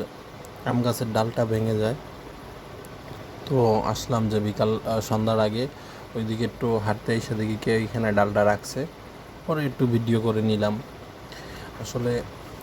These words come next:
এই আম গাছটা কিন্তু, আহ, আম গাছের যে আম, ওইটা খেতে কিন্তু অনেক সুস্বাদু। আর আমরা প্রত্যেকেই জানি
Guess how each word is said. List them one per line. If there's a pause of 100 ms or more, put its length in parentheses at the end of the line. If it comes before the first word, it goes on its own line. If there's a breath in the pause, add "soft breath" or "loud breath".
(100)
এই
আম
গাছটা
কিন্তু, (100)
আহ,
আম
গাছের (240)
যে
আম, (200)
ওইটা
খেতে
কিন্তু
অনেক
সুস্বাদু। (540 loud breath)
আর
আমরা
প্রত্যেকেই
জানি